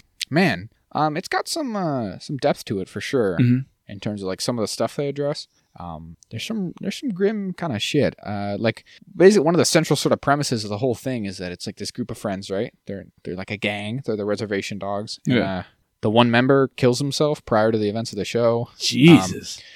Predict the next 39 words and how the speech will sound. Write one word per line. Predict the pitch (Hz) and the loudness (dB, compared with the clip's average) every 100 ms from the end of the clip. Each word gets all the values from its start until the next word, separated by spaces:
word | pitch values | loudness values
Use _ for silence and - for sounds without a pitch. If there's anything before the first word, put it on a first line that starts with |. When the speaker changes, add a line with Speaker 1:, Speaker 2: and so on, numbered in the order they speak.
| - - | -10 0
Speaker 1:
the | 117 | 2
one | 131 | 4
member, | 131 127 | 4 4
her | 110 131 | 4 2
mom | 110 113 123 123 117 - | 2 2 0 -4 -10 -12
was | 113 | -10
killed | - 120 110 | 0 2 2
in, | 104 | -2
like, | 95 | -6
a | |
drunk | 92 117 95 | -4 -6 -2
driving | 107 113 120 | 0 0 0
thing | - 123 120 | -6 -8 -8
when, | 110 90 90 _ - | -8 -10 -12 _ -12
when | 101 | -6
they | 92 | -2
were | |
young, | 87 92 104 113 113 | -2 -2 -4 -6 -8
and, | 85 92 | -8 -10
like, | 87 - | -10 -6
because | - 117 | 0 0
they | 104 | 0
live | 107 104 | -2 -6
in | 101 | -6
this | - | -6
small | 113 104 104 | -4 -2 0
reservation | 95 98 104 - 95 | 0 0 -2 -2 -6
town | 107 117 | -2 -2
and | 123 | -2
everything, | 117 117 120 | -4 -6 -8
like, | 82 | -6
everyone | - 127 120 110 | 0 0 0 2
knows | 113 | 0
each | 113 - | 0 -2
other, | 110 113 | 0 0
and | 110 90 | -2 -6
it's | - | -10
this, | 113 92 - | -8 -8 -4
like, | 92 - | -6 -6